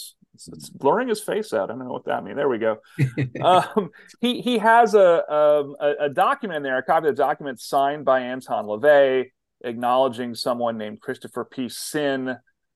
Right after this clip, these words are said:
Speaker 1: uh, as a second grade member of the Church of Satan. And he says, "I, that was my name when I was a Satanist." It could be true. It could be,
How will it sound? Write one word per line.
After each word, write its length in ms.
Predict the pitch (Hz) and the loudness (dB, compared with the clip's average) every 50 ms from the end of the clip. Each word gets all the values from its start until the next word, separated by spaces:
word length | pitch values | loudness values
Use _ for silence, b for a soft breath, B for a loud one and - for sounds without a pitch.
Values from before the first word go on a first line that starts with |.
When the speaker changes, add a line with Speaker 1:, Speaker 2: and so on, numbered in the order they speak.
| _ - - | _ -12 -8
Speaker 1:
uh, 380 | 110 110 110 110 110 110 110 90 | -6 -4 -2 -2 -2 -2 -2 -2
as 160 | 110 110 104 | -2 -4 -6
a 60 | 110 | -8
second 380 | - - - 139 - - 127 123 | -8 -4 -2 -2 -2 -4 -8 -6
grade 240 | 110 120 123 120 113 | -2 -2 -2 -2 -2
member 500 | 113 113 113 120 117 113 113 113 113 - | -2 -2 -2 -2 -2 -2 0 0 -2 -2
of 240 | - 107 110 101 101 | -4 -4 -6 -6 -6
the 80 | 107 | -10
Church 280 | - - 123 113 107 - | -10 -10 -10 -10 -10 -10
of 100 | 107 - | -14 -12
Satan. 380 | - - 175 170 156 127 139 | -6 -6 -4 -4 -4 -6 -8
And 80 | 131 120 | -10 -10
he 60 | 117 | -10
says, 260 | 110 - 117 110 101 | -10 -8 -8 -8 -6
"I, 180 | 107 104 107 104 | -4 -4 -4 -2
that 200 | 107 113 117 117 | -2 0 0 0
was 140 | 113 110 107 | 0 -4 -4
my 300 | 110 107 104 104 104 98 90 | -6 -6 -6 -6 -6 -8 -10
name 260 | 127 123 123 123 120 | -8 -8 -6 -6 -4
when 120 | 120 113 107 | -6 -4 -6
I 60 | 107 | -6
was 140 | 107 107 - | -8 -8 -12
a 60 | 101 | -10
Satanist." 680 | - - 139 139 - 120 123 123 120 - - - - _ _ _ | -6 -4 -4 -4 -4 -6 -10 -10 -10 -12 -16 -18 -20 _ _ _
It 100 | _ _ | _ _
could 200 | - - 127 120 | -4 -4 -4 -4
be 280 | 110 123 117 117 107 - _ _ _ | -4 -6 -6 -6 -8 -12 _ _ _
true. 300 | - - 147 139 127 123 | -4 0 2 2 2 0
It 100 | - - | -2 -4
could 180 | - 131 120 104 | -6 -6 -6 -6
be, 280 | 117 113 113 110 - | -6 -8 -8 -8 -10